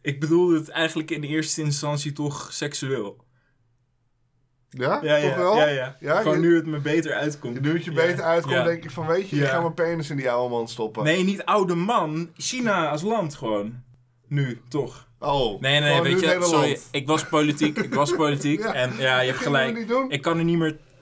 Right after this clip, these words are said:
Speaker 1: kan er niet meer onderuit,
Speaker 2: Ja?
Speaker 1: denk ik.
Speaker 2: We doen niet politiek, we doen niet aan
Speaker 1: Oké.
Speaker 2: meningen, we doen alleen een keiharde feiten hier.
Speaker 1: Ja, feiten.
Speaker 2: Feiten.
Speaker 1: Ja.
Speaker 2: Hè?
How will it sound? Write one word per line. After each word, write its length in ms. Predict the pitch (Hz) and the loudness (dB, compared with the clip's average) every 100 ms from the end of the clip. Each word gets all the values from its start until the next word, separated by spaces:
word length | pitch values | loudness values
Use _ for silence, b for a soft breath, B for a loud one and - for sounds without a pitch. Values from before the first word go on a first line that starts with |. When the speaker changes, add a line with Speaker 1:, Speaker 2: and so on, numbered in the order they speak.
| - | -8
Speaker 1:
kan 180 | 156 156 | -4 -2
er 60 | |
niet 120 | 160 | 0
meer 120 | 160 151 | 0 0
onderuit, 480 | 143 139 160 139 | 0 0 0 -2
Speaker 2:
Ja? 120 | 180 247 | -2 -4
Speaker 1:
denk 140 | 214 | -4
ik. 160 | 107 - | -8 -10
Speaker 2:
We 120 | 135 143 | -6 -2
doen 200 | 214 233 | -2 -2
niet 120 | 196 | -2
politiek, 520 | 214 196 180 226 247 | 0 0 0 -6 -10
we 100 | 185 | -6
doen 160 | 180 190 | -2 -2
niet 160 | 196 | -2
aan 160 | 156 151 | -2 0
Speaker 1:
Oké. 120 | 170 | 0
Speaker 2:
meningen, 380 | 202 233 240 240 | 0 0 -4 -4
we 60 | 190 | 0
doen 140 | 190 | 0
alleen 200 | 185 185 | 2 0
een 140 | 175 | -2
keiharde 840 | - 202 208 196 - 160 160 160 147 | -4 -2 -2 -4 -6 -2 0 0 -6
feiten 500 | - - 160 147 143 | -8 -4 -2 -2 -4
hier. 100 | 107 | -2
Speaker 1:
Ja, 160 | 123 120 | 0 0
feiten. 520 | 143 135 120 107 104 - | 0 -2 -2 -6 -8 -16
Speaker 2:
Feiten. 640 | - 160 160 156 107 90 - - - - _ | -6 -2 -2 -2 -4 -4 -8 -14 -20 -20 _
Speaker 1:
Ja. 80 | 123 | -6
Speaker 2:
Hè? 120 | 196 | -4